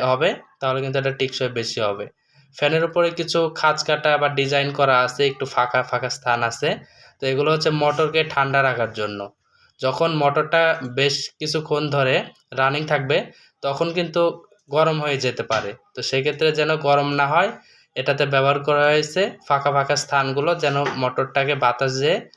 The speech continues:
ঠান্ডা রাখে, তাহলে আপনারা বাতাসটাও কিন্তু ঠান্ডা পাবেন।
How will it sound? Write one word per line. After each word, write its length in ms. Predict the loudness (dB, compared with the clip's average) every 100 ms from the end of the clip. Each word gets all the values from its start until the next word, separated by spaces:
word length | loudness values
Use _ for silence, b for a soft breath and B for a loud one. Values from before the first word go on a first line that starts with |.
| -6
ঠান্ডা 280 | -2 0 2
রাখে, 220 | 2 -2
তাহলে 360 | -2 -2 0 2
আপনারা 280 | 0 0 0
বাতাসটাও 460 | 0 0 -2 -2 -2
কিন্তু 180 | -2 -2
ঠান্ডা 280 | -2 -2 -2
পাবেন। 320 | -2 -4